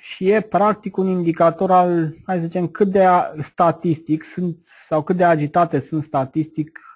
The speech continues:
pe preț sau prețurile. Sau prețul, cât de agitat este statistic, sper-, așa. Um,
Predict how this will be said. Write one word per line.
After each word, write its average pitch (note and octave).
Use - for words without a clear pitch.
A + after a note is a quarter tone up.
pe D3
preț F3
sau D3
prețurile. C3+
Sau C3
prețul, C#3
cât C#3+
de D3
agitat C#3
este B2+
statistic, B2+
sper-, -
așa. -
Um, C#3+